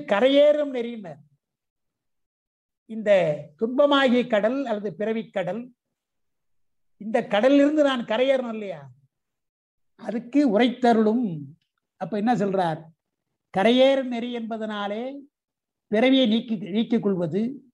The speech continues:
பிறவியை நீக்குகின்ற சமயம் நம்முடைய சமயம்தான். உரைத்தருளும் என்பதாலே உபதேசம் சொல்,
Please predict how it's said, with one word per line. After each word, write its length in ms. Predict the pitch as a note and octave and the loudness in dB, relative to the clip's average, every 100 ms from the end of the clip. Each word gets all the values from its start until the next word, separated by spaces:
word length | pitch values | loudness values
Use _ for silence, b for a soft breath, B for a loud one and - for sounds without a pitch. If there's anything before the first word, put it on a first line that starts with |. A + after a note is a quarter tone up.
| _ _ _ _ _ _ _ - | _ _ _ _ _ _ _ 2
பிறவியை 320 | A#3 C#4+ D4 | 4 6 4
நீக்குகின்ற 480 | C4+ A#3 C4 B3+ A3+ | 2 -2 -4 -4 -4
சமயம் 360 | G#3 A3 A#3+ A#3+ | -4 -4 -4 -6
நம்முடைய 260 | G3+ G#3+ G3 | -8 -6 -6
சமயம்தான். 600 | F3+ F3+ E3 D#3+ F#3+ A#3 A#3 _ _ _ _ _ _ _ _ _ _ _ | -8 -8 -8 -6 -4 -4 -8 _ _ _ _ _ _ _ _ _ _ _
உரைத்தருளும் 600 | G3+ C#4 D4 D#4 D4 D4+ C#4+ | 0 2 2 2 2 2 -2
என்பதாலே 520 | A#3+ A#3 A3 G#3 B3+ | -4 -4 -4 -4 -4
உபதேசம் 540 | C4+ G#3+ C#4 C4+ B3 A3 | -6 -4 -2 -2 -6 -12
சொல், 240 | G3+ A3+ | -12 -14